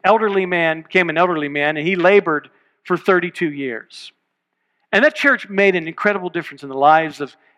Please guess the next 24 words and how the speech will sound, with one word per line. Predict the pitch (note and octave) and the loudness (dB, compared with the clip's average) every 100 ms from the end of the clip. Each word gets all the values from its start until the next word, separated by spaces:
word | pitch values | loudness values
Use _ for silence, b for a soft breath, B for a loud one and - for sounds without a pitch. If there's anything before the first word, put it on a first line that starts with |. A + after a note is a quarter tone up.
| - | -4
many | D#3+ E3+ | -2 -2
people, | D#3+ E3+ E3 C#3+ | -2 -4 -4 -2
but | E3 | -2
it | F3+ | -2
never | G3+ A#3+ C#4+ D4 | -2 0 0 0
grew | G#3 F#3 F#3+ F3 | 2 4 6 4
large. | D3+ C#3+ B2+ F#2+ F#2+ - - - _ _ _ _ _ _ _ _ | 2 4 4 2 -6 -14 -14 -14 _ _ _ _ _ _ _ _
It | G3+ | -4
stayed | - - B3 B3 G3 | -2 2 4 4 2
like | G3 G3+ | 2 2
an | F#3+ | -4
average, | F#3+ - E3+ E3 D#3+ - | -8 0 2 2 -2 -6
never | G3 A#3 A#3+ | -4 0 0
more | G3+ F3+ F3 | 2 2 2
than | D#3 | -2
a | C#3+ | -6
hundred | D#3 D#3+ D3 | -6 -4 -4
and | C3 B2+ _ _ _ | -6 -8 _ _ _
fifty | - F3+ - C#3 | 0 0 0 -4
people, | - E3+ C3+ | 0 -2 0
I | B2 | 0
think | A#2+ C3 | 0 0
I | B2 | 0
recall. | A#2 A#2+ - B2 - | 0 -2 0 0 0